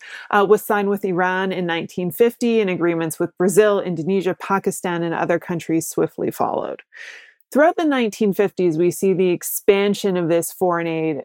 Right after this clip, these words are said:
agenda globally, but it slowly becomes securitized in the wake of the, um, success of the Chinese,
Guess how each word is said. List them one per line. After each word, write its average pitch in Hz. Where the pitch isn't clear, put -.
agenda 156
globally, 170
but 233
it 254
slowly 285
becomes 214
securitized -
in 180
the 180
wake 175
of 165
the, 170
um, 165
success -
of -
the 175
Chinese, 165